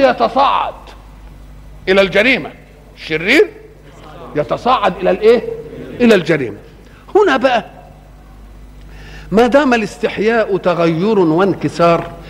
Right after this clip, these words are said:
يعتري المرء حينما يفعل شيئا يعاب عليه او يخافه. نقول له: "طيب دي بالنسبة لله تيجي ازاي؟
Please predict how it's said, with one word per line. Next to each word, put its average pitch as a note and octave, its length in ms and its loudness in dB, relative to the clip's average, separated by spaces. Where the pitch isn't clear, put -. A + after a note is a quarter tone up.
يعتري E3 580 2
المرء D#3 540 -2
حينما C#3 880 0
يفعل D3 680 0
شيئا D3+ 440 0
يعاب D3 640 2
عليه D#3 460 -2
او C#3 180 -2
يخافه. F#3 480 -2
نقول B3+ 220 4
له: G#3 80 2
"طيب F#3+ 240 0
دي A3 100 0
بالنسبة G3 380 -2
لله D3+ 200 2
تيجي C3+ 260 -8
ازاي؟ G#2 240 -8